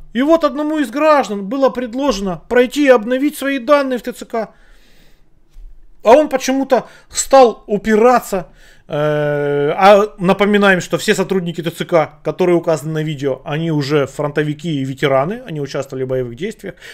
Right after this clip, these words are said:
имеют ранения и контузии. И то, что гражданин этот явно некорректно себя повёл, но теперь он уже прошёл В Л К, с ним всё в порядке, и он направлен в учебные, э, как это называется, в учебную часть, ну, короче, в учебку, где его научат,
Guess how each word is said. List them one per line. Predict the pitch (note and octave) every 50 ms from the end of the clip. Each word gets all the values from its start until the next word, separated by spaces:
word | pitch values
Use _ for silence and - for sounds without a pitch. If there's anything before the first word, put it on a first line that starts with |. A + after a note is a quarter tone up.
| - -
имеют | D#3+ E3 F3+ F#3 F3 E3 E3+
ранения | C#3+ C#3+ C#3+ D3 D3 D3 D#3 E3+ F3+ E3+ D3
и | - -
контузии. | - - F3+ F#3 F3+ C#4 C#4 C#4 B3 F3 E3+ C#3+ A2+ - _ _ _ _ _ _ _ _ _ _ _ _ _ _ _ -
И | C#3+ D3+
то, | D3+ A#3+ A#3
что | - - A3 G#3 F#3+ - -
гражданин | D#3 E3 G3 G3+ E3 E3 A3 A3 G#3+ G3+
этот | F#3 E3 F#3 E3+ D#3+
явно | F3 G#3+ A3 G3 F#3
некорректно | F3 F3+ E3 - F#3 F#3+ F#3 F#3+ - D#3
себя | - - D#3+ D#3+ E3
повёл, | - F#3+ F#3+ G#3+ C#4 D#4 D4 A#3+ - - _ _ -
но | G#3+ C4 D4 D4+ D#4 D4
теперь | - D4 B3 - C#4 C4+ B3
он | A3 G3+
уже | F#3+ E3+ F#3+
прошёл | E3+ - F#3+ F3 - - F#3 F3 D#3+ D#3+
В | D#3 F3
Л | F3+ F#3 G3+ G#3+
К, | G#3+ - C4+ C4+ B3 - - - - _ _ _
с | - -
ним | G3 G3 G3
всё | F#3+ - G3+ F#3
в | F#3
порядке, | A3 B3 C#4+ C#4+ C#4 - - A3
и |
он | A#3 A#3 A3+ G3+ F#3+
направлен | F#3+ F#3 F#3+ - G#3 G3 E3 D3 C#3+ C#3 C3+ C#3
в | C#3+
учебные, | D3 - - F3 E3 D3+ D#3 D#3+ D#3+ E3 D#3 - _ _ _ _ _ -
э, | D#3 C#3+ C#3+ D3 C#3+ C#3+ D3 C#3+ C#3+ C#3+ C#3+ C#3+ C#3+ C#3+ C#3+ C#3 C#3 C#3 C#3 B2+
как | D#3+ D3+ -
это | B2 A#2 A2
называется, | A2+ A#2 A#2+
в | B2 -
учебную | - E3+ D3 C#3+ D#3+ F#3+
часть, | - D#4 D4 - B3
ну, | A#3
короче, | B3 A3+ G3+ - G3
в | F#3+
учебку, | B3 - - F4 - - - A3 E3+ - D#3+
где | E3 F3 A#3 D4+
его | D#4+ E4+ F4+ F#4
научат, | D4 B3+ B3 C#4 C4 - G#3 -